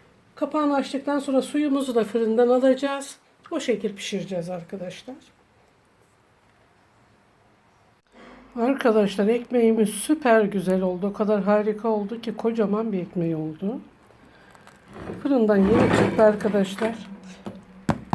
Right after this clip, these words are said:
Sesi duyuyorsunuz. Pişince böyle bir ses çıkar arkadaşlar. Çok çok güzel oldu.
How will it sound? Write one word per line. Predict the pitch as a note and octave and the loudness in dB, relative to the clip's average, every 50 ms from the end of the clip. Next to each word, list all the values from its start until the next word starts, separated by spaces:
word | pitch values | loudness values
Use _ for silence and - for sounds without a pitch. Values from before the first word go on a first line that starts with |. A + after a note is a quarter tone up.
| - - - - | -8 -6 -4 0
Sesi | C4 A#3+ - - B3+ A3+ | 0 0 0 -2 -4 -4
duyuyorsunuz. | B3 B3 A#3+ A#3 A3+ A3+ A3+ A3+ - - A#3+ A#3 A#3 A#3+ A#3+ B3 A#3+ - - - - - - - - - - - - - - - - - - - - - - - - - - | -2 -2 0 0 2 2 0 0 -2 -2 -2 0 0 0 -2 -4 -6 -12 -16 -16 -20 -20 -20 -20 -20 -20 -20 -20 -20 -20 -20 -20 -20 -20 -20 -20 -20 -16 -14 -14 -10 -6 -6
Pişince | C#4+ - - A#3+ G#3+ G#3+ G3+ G3+ A3 G#3+ A3 A#3+ A#3+ A3+ G3+ - - - - - | -6 -4 -2 0 2 2 2 2 2 2 2 2 2 -2 -4 -10 -14 -12 -4 0
böyle | G#3 G3+ G3+ G#3 A3+ A3 | 2 2 4 4 2 0
bir | G3+ | -2
ses | F#3+ - G#3+ G3 F#3 F#3+ G3 | -2 -2 -2 -2 -2 -2 -6
çıkar | - - - - F#3+ E3+ | -12 -10 -4 -2 0 0
arkadaşlar. | F3+ F3+ F3 - - F#3 F3 F3+ E3+ E3 - - - F#3 F3+ G3+ G3+ G3 - - | 0 0 -2 -2 -4 -4 -2 -2 -4 -4 -6 -8 -6 -6 -4 -4 -6 -8 -14 -12
Çok | - - F#3+ F#3+ - | -8 -8 -8 -6 -6
çok | - A3 G3 F#3 - - | -6 -4 -4 -4 -6 -8
güzel | G3+ F3 F3 F#3 F3+ F3 F3 | -10 -6 -4 -2 -2 -2 -2
oldu. | F3 E3+ E3+ E3 D#3+ F3+ F3 F3+ G#3 A#3+ | -2 -2 -4 -6 -6 -6 -6 -6 -6 -6